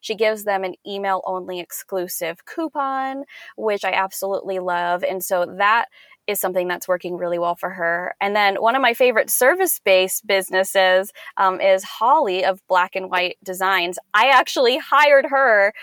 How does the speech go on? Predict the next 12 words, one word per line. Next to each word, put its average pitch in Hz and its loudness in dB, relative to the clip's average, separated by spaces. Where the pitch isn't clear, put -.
uh, 208 4
before 240 4
I 269 6
even 233 -2
knew 226 0
she 240 -6
was 214 -2
a - -10
ConvertKit 196 -2
customer. 254 2
I 202 4
was 214 -2